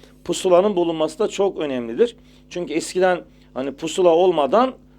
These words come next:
e, eskiden değil bugün bile öyle yani pusula gibi, e, cihazlar olmadan okyanuslarda yolumuzu bulmamız tabii ki mümkün değil. Bir de arkadaşlar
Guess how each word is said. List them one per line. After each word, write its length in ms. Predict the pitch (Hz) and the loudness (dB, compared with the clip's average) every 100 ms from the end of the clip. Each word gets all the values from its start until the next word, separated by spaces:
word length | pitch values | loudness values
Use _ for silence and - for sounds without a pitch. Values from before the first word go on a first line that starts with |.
| _ | _
e, 100 | 131 | -6
eskiden 580 | 127 156 - 175 185 175 | -4 -4 -2 0 0 0
değil 160 | 208 254 | -4 -4
bugün 380 | 208 208 202 165 | -4 -4 -4 -4
bile 180 | 143 127 | -4 -2
öyle 260 | 120 117 165 | -2 -2 0
yani 280 | 143 131 | -2 -4
pusula 360 | 127 175 180 156 | -8 -8 -2 -2
gibi, 360 | 131 127 127 - _ _ | -2 -6 -8 -8 _ _
e, 220 | - 131 127 | -6 -6 -2
cihazlar 440 | 165 175 151 165 | 2 2 2 2
olmadan 360 | 175 151 131 143 | 2 0 -2 -2
okyanuslarda 680 | 165 - 147 - 143 131 131 | -4 -4 -6 -2 -2 0 -2
yolumuzu 440 | 160 160 147 127 | -2 -2 -4 -6
bulmamız 540 | 131 135 123 254 - - _ _ _ _ - | -6 -4 0 0 -2 -8 _ _ _ _ 0
tabii 240 | 156 113 | 0 0
ki 140 | - | -6
mümkün 580 | 190 139 110 233 262 151 | -6 -6 -4 -2 -2 -2
değil. 220 | 151 107 - _ - - | -2 -2 -6 _ -20 -8
Bir 80 | 254 | 4
de 60 | 247 | 6
arkadaşlar 680 | 185 - 143 - 202 240 | 6 4 -2 2 4 4